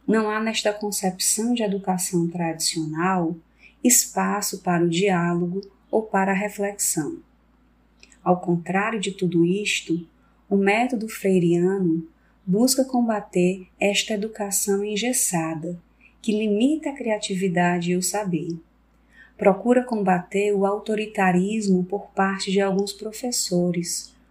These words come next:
como também a busca da disciplina baseada no medo e na ameaça. O professor não deve ser uma figura que ostenta a superioridade.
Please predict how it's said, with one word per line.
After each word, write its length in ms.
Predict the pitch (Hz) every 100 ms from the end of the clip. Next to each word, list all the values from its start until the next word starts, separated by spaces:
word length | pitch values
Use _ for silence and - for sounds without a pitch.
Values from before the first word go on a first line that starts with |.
| _ _ _
como 280 | - 233 247
também 440 | 247 214 196 208
a 80 | 208
busca 500 | 190 180 220 247 -
da 160 | 208 196
disciplina 960 | 180 185 202 190 185 180 175 180 196 190 _ - _
baseada 640 | 185 185 175 180 175 160 175
no 120 | 196
medo 500 | 202 180 175 165 190 -
e 40 | 208
na 200 | 208 202
ameaça. 760 | 214 240 180 - - - - _ _ _ _ _ _ _ _ _ _ _
O 60 | -
professor 840 | 240 247 - 196 - 214 226 202
não 220 | 196 208
deve 280 | 196 202 185
ser 300 | 180 - 208
uma 200 | 202 202
figura 720 | - 180 156 190 220 208 180 - _ _
que 140 | -
ostenta 640 | 214 202 - - 254 277 247
a 20 |
superioridade. 1300 | - 202 196 180 175 165 165 151 143 131 - -